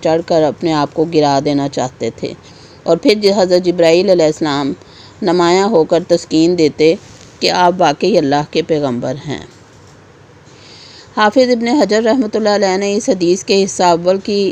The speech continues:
شرح میں معترضین کا یہ اعتراض نقل کیا ہے کہ ایک پیغمبر کو نبوت میں کیوں کر شک ہو سکتا ہے، اور ہو تو کسی عیسائی کے تسکین دینے سے کیا تسکین ہو سکتی ہے۔ پھر ایک مشہور محدث کا یہ جواب نقل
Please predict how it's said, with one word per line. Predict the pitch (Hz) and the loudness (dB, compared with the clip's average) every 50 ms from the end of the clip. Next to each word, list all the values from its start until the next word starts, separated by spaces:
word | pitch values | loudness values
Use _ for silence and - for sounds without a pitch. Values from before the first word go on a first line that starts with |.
| - - | -6 -6
شرح | - - - 165 180 190 190 | -4 -2 0 0 2 2 0
میں | 185 175 165 165 | 0 0 0 0
معترضین | 170 170 170 175 180 - 196 202 185 196 190 170 165 175 180 | 0 0 0 -2 -2 -2 -4 -6 -4 -2 -2 0 0 0 0
کا | - 190 | -2 0
یہ | 180 170 170 180 180 175 | 0 0 2 2 2 2
اعتراض | 160 - 160 147 143 143 151 180 | 0 0 0 0 0 0 0 0
نقل | 160 156 143 - 151 151 | -2 -2 -2 -2 -4 -4
کیا | 151 156 - 151 139 143 147 156 | -4 -4 -4 -4 -2 -2 -2 -2
ہے | 175 190 247 294 - - - - - - - - - - - - | -2 -4 -4 -4 -6 -12 -20 -20 -20 -20 -20 -20 -20 -20 -6 -2
کہ | 226 | 0
ایک | 190 127 175 202 214 240 269 | 0 2 4 4 4 4 2
پیغمبر | - 247 214 208 208 208 208 220 226 | 0 -2 -2 -2 -4 -2 -2 -2 -2
کو | 233 233 214 | 0 -2 0
نبوت | 208 185 185 180 180 202 208 214 - | 0 0 0 0 0 0 0 -2 -2
میں | 220 214 | -4 -4
کیوں | 214 - 214 196 202 | -4 -4 -4 -4 -2
کر | - 208 202 | 0 -2 -2
شک | - - 147 131 - - | 0 -2 -4 -4 -4 -6
ہو | 143 143 | -6 -6
سکتا | - 147 120 - - - 135 135 143 | -4 -6 -8 -8 -4 -4 -4 -4 -2
ہے، | 156 - 127 131 - - - - - - - - - - | -6 -10 -10 -12 -18 -20 -20 -20 -20 -20 -20 -20 -10 0
اور | - 196 202 | 2 2 2
ہو | 220 262 185 190 202 220 | 4 2 2 2 0 0
تو | - 294 - | -2 -4 -4
کسی | 226 208 - 226 214 190 | -4 -6 -4 -2 -2 -2
عیسائی | 185 - - 160 160 165 | -2 0 0 0 0 0
کے | 160 - 208 | 0 -2 -4
تسکین | 202 190 180 - - - 175 175 185 190 | -4 -4 -6 -6 -4 -2 0 0 0 0
دینے | 180 180 175 175 190 | 0 0 0 -2 -2
سے | - 208 196 | -2 -6 -4
کیا | - 202 196 202 - | -2 -2 -2 -2 -2
تسکین | 196 180 - - - 139 143 151 165 180 | -4 -6 -6 -6 -6 -2 -2 -2 -2 -2
ہو | 147 143 | -4 -6
سکتی | - 135 117 - - - 131 139 123 156 | -6 -8 -8 -8 -8 -8 -8 -8 -8 -10
ہے۔ | - - - - - - - - - - - - - - - | -12 -12 -14 -20 -20 -20 -20 -20 -20 -20 -20 -20 -20 -6 0
پھر | 294 220 | 0 2
ایک | 226 220 220 - | 2 2 0 -2
مشہور | 220 214 - - 220 202 240 | -4 -6 -4 -4 -2 0 0
محدث | 233 233 220 262 185 170 170 180 190 196 - | 0 -2 -2 -2 -2 -2 -2 -4 -4 -4 -2
کا | - | -2
یہ | 196 190 202 196 | -2 0 0 0
جواب | 196 202 180 170 160 160 160 185 | 0 0 0 2 2 2 0 0
نقل | 196 180 160 - 175 170 | -2 -4 -2 0 -2 -2